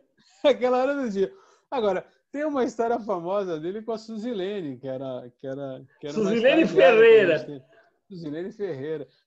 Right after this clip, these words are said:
Speaker 1: Não, a, a, a Suzilene era muito engraçada também, né? Porque o, uma vez o, o Novaes, o grande Walter Novaes, pediu pra ela cobrir um festival, um festival,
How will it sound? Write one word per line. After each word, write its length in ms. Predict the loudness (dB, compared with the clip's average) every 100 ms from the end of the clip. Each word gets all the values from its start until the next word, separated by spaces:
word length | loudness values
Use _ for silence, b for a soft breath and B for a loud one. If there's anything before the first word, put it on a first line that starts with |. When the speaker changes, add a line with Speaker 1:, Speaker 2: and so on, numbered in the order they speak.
| _
Speaker 1:
Não, 420 | -10 -6 -6 -8 -12
a, 100 | -10
a, 480 | -10 -10 -10 -10 -12
a 40 |
Suzilene 520 | -16 -12 -8 -6 -6
era 240 | -6 -6 -8
muito 260 | -8 -10
engraçada 640 | -8 -6 -6 -6 -8 -8 -12
também, 340 | -12 -12 -12
né? 140 | -14 -16
Porque 320 | -18 -18 -14
o, 320 | -12 -10 -12 -14
uma 260 | -14 -14
vez 340 | -12 -12 -12 -12
o, 100 | -14
o 240 | -14 -14
Novaes, 560 | -12 -12 -8 -6 -6 -10
o 100 | -14
grande 320 | -12 -12 -10
Walter 300 | -8 -8 -8
Novaes, 380 | -12 -10 -12 -14
pediu 260 | -16 -14
pra 120 | -8 -8
ela 160 | -8
cobrir 360 | -10 -16 -12 -12
um 60 |
festival, 560 | -10 -14 -12 -12 -8 -10
um 320 | -10 -12 -14
festival, 520 | -14 -16 -14 -16 -18